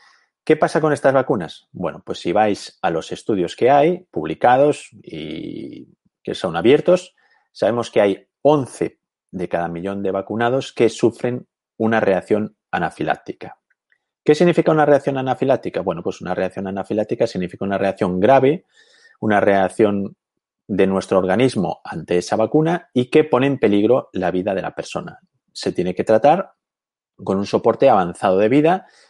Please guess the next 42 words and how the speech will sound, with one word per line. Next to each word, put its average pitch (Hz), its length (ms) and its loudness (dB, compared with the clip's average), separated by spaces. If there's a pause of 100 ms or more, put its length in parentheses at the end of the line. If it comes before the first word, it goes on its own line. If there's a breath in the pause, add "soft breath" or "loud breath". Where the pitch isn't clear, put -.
(100)
con 85 220 -12
medicación, 143 1040 2
con, 82 440 -12
con 87 180 -12
todo 104 120 0
lo 104 100 0
que 110 80 2
haga 113 140 2
falta, 139 340 -2
porque 156 500 0
pone 131 200 2
en 139 120 -6
peligro 104 480 -2
la 90 200 -4
vida 104 420 -4
de 90 540 -10
esa - 220 -10
persona 90 300 -8
que 92 80 -6
está 90 200 -8
sufriendo 90 520 -6 (320 soft breath)
la 85 120 -4
anafilaxia. 82 760 -8 (520 soft breath)
Entonces, 117 580 0
ya 107 180 4
empezamos 113 380 0
a 127 40 2
hablar 127 200 4
de 156 320 2 (140)
once 143 480 0
por 98 220 -4
cada 85 220 -2
millón 85 300 -8
de 101 80 -4
vacunados. - 640 -14 (380)
Si - 180 -2
a 151 80 8
esto 170 200 4
le 160 80 4
sumamos, 131 360 -4
por 123 140 -2
ejemplo, 120 500 -8